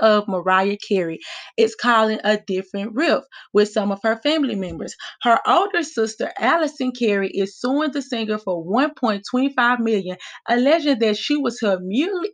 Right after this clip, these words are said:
humiliated over the claims that Mariah Carey made about her in the book. In the chapter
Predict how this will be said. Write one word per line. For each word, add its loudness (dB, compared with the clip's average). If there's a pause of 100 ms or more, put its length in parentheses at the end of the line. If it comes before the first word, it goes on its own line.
humiliated 0 (360)
over 2
the 0
claims 0
that 0
Mariah 0
Carey 0
made 0
about 0
her 0
in -8
the -6
book. 2 (340)
In 4
the 0
chapter 0